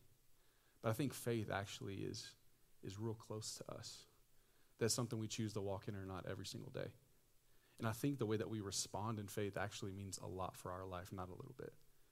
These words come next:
Tonight I want to work from a title, Lose the Lid. Touch your neighbor, say,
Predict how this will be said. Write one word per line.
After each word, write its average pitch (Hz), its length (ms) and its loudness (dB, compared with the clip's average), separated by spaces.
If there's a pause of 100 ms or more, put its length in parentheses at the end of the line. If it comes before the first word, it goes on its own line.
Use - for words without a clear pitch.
(1600)
Tonight 120 340 8
I - 20 8
want 117 160 4
to 110 40 2
work 110 200 2
from 104 160 -4
a 104 60 -2
title, 107 440 6 (1500)
Lose 113 240 6
the 110 100 6
Lid. 98 280 4 (920)
Touch - 160 4
your 120 60 4
neighbor, 117 160 4
say, 98 220 4